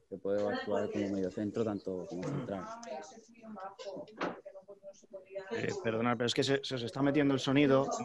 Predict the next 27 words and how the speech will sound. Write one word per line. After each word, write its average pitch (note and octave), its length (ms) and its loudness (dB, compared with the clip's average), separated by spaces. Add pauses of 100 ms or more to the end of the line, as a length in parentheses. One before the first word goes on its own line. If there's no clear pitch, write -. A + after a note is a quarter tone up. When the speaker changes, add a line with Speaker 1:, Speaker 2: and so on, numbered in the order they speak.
(100)
Speaker 2:
no - 220 0
sé C3+ 120 -2
de C3 100 0
quién, C3+ 340 6 (120)
y C3 100 -2
la A#2+ 100 2
verdad A#2 160 4
es B2+ 80 -2
que C#3 160 4
el B2+ 240 0
sonido B2+ 300 2
luego C3+ 220 8
para B2 140 8
emitirlo B2 360 4
en B2 60 4
radio B2 600 4 (260)
es - 80 -16
un A#2+ 120 -2
problema. A#2+ 420 2 (120)
Entonces, B2 240 -6
si B2+ 100 -6
pudieras C3 340 4
repetir, C3+ 400 8
Luismi, C3 340 6
esa B2+ 380 8
definición, B2 520 2
perdona. A#2+ 340 6